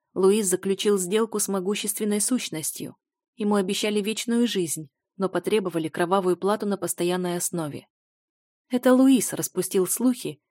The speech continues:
и люди пришли к нам с расправой. Чтобы стать лидером, ему нужна была наша поддержка.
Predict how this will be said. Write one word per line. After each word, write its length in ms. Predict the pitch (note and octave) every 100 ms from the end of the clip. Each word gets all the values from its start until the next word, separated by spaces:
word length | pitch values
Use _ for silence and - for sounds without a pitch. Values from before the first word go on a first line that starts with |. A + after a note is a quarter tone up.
| _
и 120 | -
люди 280 | G#3+ B3 F3+
пришли 380 | - F#3+ - A3+
к 100 | -
нам 200 | G#3+ G#3
с 100 | -
расправой. 640 | G#3 - - D#3+ D3 - _ _ _ _ -
Чтобы 340 | - G3 F#3
стать 240 | - G3
лидером, 420 | G3 G#3+ F#3 E3+ D#3+
ему 280 | F#3 G#3+ G#3
нужна 320 | G#3 F#3 G#3
была 180 | G3 G3+
наша 260 | G3+ G#3
поддержка. 760 | G3 G#3+ G3 A3 E3+ - -